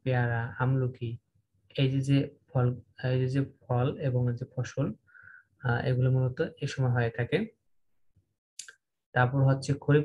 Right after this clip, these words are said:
টু মৌসুমের যে বৈশিষ্ট্য রয়েছে, সেই বৈশিষ্ট্যের ভিতরে রয়েছে যেমন তাপমাত্রার পরিমাণ বেশি থাকে, প্রচুর বৃষ্টিপাত হয়, আর্দ্রতা বেশি থাকে, ঝড়ের আশঙ্কা কম, তবে আকাশ মেঘলা থাকে।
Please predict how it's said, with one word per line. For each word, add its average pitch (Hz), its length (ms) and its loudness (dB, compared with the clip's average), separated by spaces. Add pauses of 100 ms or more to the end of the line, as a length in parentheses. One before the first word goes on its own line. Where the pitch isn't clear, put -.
টু 156 80 -2
মৌসুমের 143 400 2
যে 135 100 0
বৈশিষ্ট্য 131 440 -4
রয়েছে, 131 400 0
সেই 131 200 -8
বৈশিষ্ট্যের 127 420 -4
ভিতরে 127 300 -4
রয়েছে 120 300 -6
যেমন 123 220 -2
তাপমাত্রার 135 640 -2 (460)
পরিমাণ 139 320 4
বেশি 131 260 -2
থাকে, - 300 -12 (600)
প্রচুর 147 300 -2
বৃষ্টিপাত 135 540 -2
হয়, 143 320 0 (120)
আর্দ্রতা 131 420 -2
বেশি 127 320 -6
থাকে, 160 480 -4 (520)
ঝড়ের 127 360 4
আশঙ্কা 131 440 2
কম, 143 540 0
তবে 139 380 2 (160)
আকাশ - 540 0 (120)
মেঘলা 127 360 6
থাকে। 170 340 -4